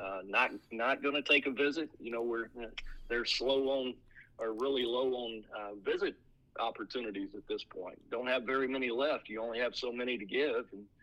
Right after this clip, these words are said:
they're kinda running out. So I think that's a smart move. He's just gonna move straight in next week. Think he feels really comfortable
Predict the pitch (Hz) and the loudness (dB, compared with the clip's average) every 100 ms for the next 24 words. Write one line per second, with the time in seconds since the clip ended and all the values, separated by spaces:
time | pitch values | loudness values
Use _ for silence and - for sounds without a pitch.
0 | - - 104 - 120 117 131 120 117 131 | -20 -10 -6 0 0 2 2 4 2 2
1 | 104 - 104 107 120 113 123 - 120 - | 2 0 0 0 -2 0 0 2 0 0
2 | 117 117 98 117 123 117 120 - 117 117 | 2 2 2 0 0 0 -4 -2 -2 0
3 | - 107 107 120 113 - - 117 117 117 | -2 -2 -2 -2 -2 -2 0 2 6 6
4 | 120 117 113 - 120 110 107 - 113 117 | 4 2 0 0 -2 0 0 -2 -4 -4
5 | - 113 107 110 110 107 110 113 - 101 | -4 -2 -2 -2 -2 -2 0 -2 -2 -2
6 | 110 | 0